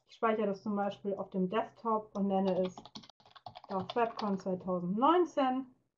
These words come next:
und lasse es als M P drei Datei. Ich kann jetzt hier noch zum Beispiel diese Metadaten angeben, wenn man möchte. Klick einfach auf OK und zack, habe ich meine Audiodatei.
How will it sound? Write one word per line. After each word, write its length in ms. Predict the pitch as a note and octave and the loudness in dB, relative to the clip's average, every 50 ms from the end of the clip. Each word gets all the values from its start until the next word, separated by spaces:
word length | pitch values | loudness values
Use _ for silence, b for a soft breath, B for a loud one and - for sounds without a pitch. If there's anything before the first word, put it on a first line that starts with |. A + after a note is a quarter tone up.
| _ _ _ _ _ _ _ _ _ _ _ _ _ _ _ _ _ _ | _ _ _ _ _ _ _ _ _ _ _ _ _ _ _ _ _ _
und 380 | C4 A#3 A3+ A3 A3 A3 - - _ _ | 0 2 2 2 0 -2 -6 -14 _ _
lasse 280 | A3+ G#3 G3 G3+ - G#3+ | 0 0 2 0 -2 -6
es 100 | G3+ - | -10 -4
als 200 | F#3+ F#3+ F#3 G3 | -4 -4 -4 -2
M 160 | G#3 F#3 F3+ | -4 -4 -2
P 80 | F#3+ | -4
drei 240 | F#3+ G#3 A3 A#3+ C4+ | -4 -2 0 0 2
Datei. 580 | B3+ B3 A#3 A3+ - - A#3 A3 G#3+ G#3 G#3 G#3+ - _ _ _ _ _ _ | 2 0 -2 -4 -8 -8 -8 -6 -4 -6 -6 -8 -12 _ _ _ _ _ _
Ich 80 | _ - | _ -8
kann 180 | - A3+ G#3 | -4 -2 -2
jetzt 220 | G3+ F#3+ F#3+ - - | 0 -2 -4 -6 -4
hier 260 | - C4+ C4+ C4 B3 | 2 4 4 4 4
noch 220 | A3+ G#3 G3+ - | 2 0 -2 -4
zum 160 | - G#3+ G3 | -4 -2 2
Beispiel 340 | G3 F#3+ F#3+ F#3+ - - G3 | 6 6 6 6 4 -2 -6
diese 220 | F3+ F#3 F#3 F#3+ F#3+ | -6 -4 -2 0 2
Metadaten 720 | G3+ B3 D#4+ - - C#4+ C4 G#3+ A3+ A3 A3 A3+ A#3 A3 | 2 2 2 4 4 2 2 2 2 0 0 -2 -4 -4
angeben, 420 | G#3 G#3+ A3 G#3 G#3+ G#3+ G#3+ G#3 | -4 -4 -4 -2 -2 -2 0 0
wenn 100 | G3+ G3+ | -2 0
man 160 | G3+ G3+ G3 G3+ | 0 0 0 0
möchte. 380 | G3+ G3+ G3+ - - G3+ G3 G3+ - _ _ _ _ _ _ _ _ _ | -2 -4 -6 -6 -8 -8 -8 -8 -12 _ _ _ _ _ _ _ _ _
Klick 180 | _ B3+ A#3+ - | _ -4 -2 -2
einfach 240 | G#3 G#3 G3 A3+ G#3+ | -2 -2 -2 -2 -2
auf 180 | - F#3+ - | -4 -6 -6
OK 180 | G3+ F#3+ - - D#4+ D#4+ E4+ F#4+ F#4 - _ _ | -6 -8 -2 2 4 4 4 2 -2 -6 _ _
und 260 | - C#4+ E4+ E4+ - - - | 8 8 8 8 4 -4 0
zack, 240 | - C#4 C4+ C4+ - - _ | 2 2 2 2 -2 -12 _
habe 300 | - - C4+ B3+ A#3+ A#3+ | 2 6 6 8 8 6
ich 180 | A#3 A3 A3+ - | 4 4 0 -4
meine 360 | G3+ G3+ G#3 G#3 G#3+ G#3+ A#3 - | -2 0 0 0 0 -2 -4 -2
Audiodatei. 720 | - G#3+ A#3 A3 G#3+ G#3+ F#3 F#3 F3 - - F#3+ F3 - | 2 2 4 4 4 2 2 0 -2 -4 -8 -10 -10 -10